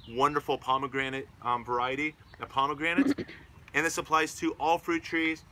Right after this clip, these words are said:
and actually all trees in general. The ten tips, I'm just gonna recap, and again, you'll find it, um, below in the comments. One, start with a grafted tree or cutting. It's preferred over a seedling, as a seedling is usually a chance genetics. Just like children, I don't wanna say some are good and some are bad,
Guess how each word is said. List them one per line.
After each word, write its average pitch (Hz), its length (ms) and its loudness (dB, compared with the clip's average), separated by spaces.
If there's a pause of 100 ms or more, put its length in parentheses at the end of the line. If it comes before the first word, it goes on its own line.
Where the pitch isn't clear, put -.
(240)
and 131 80 -4
actually 143 560 -2 (440)
all 165 200 6
trees 160 300 0
in 139 100 -6
general. 117 440 0 (340)
The 151 80 2
ten 185 260 2
tips, 156 320 0
I'm 135 120 -2
just 135 120 -6
gonna 151 140 4
recap, 151 320 4
and 135 80 -2
again, 143 200 4
you'll 135 100 2
find 143 340 4
it, 131 220 4
um, 123 160 6
below 127 220 4
in 123 40 0
the 113 80 -4
comments. 113 500 0 (280)
One, 143 340 6 (220)
start 165 260 6
with 175 140 2
a 151 40 4
grafted 143 420 2
tree 165 200 2
or 143 80 4
cutting. 123 400 0
It's 104 140 -12
preferred 185 340 4
over 151 220 4
a 139 80 2
seedling, 160 420 0
as 127 140 -2
a 131 40 -4
seedling 160 460 -2
is 131 140 -4
usually 139 440 -2 (300)
a 135 60 -8
chance 175 480 0
genetics. 135 500 0
Just 160 240 -2
like 147 160 0
children, 151 480 0 (720)
I - 80 0
don't 135 80 6
wanna 139 120 2
say 143 140 2
some 143 220 2
are 139 80 6
good 139 180 4
and 131 80 -2
some 143 240 2
are 131 100 2
bad, 143 360 2